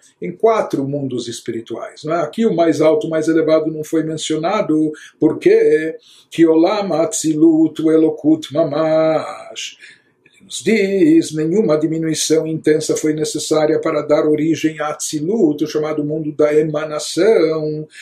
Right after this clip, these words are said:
o mundo mais elevado, porque o mundo de Atzilut não contém nada que seja separado de Deus. Tudo que está em Atzilut é uma emanação da divindade. Não existem ainda criaturas.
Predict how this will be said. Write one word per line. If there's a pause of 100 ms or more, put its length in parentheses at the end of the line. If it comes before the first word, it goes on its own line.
(100)
o
mundo
mais
elevado, (400)
porque
o
mundo
de
Atzilut (260)
não
contém
nada
que
seja
separado
de
Deus. (320)
Tudo
que
está
em
Atzilut (520)
é
uma
emanação
da
divindade.
Não
existem
ainda
criaturas.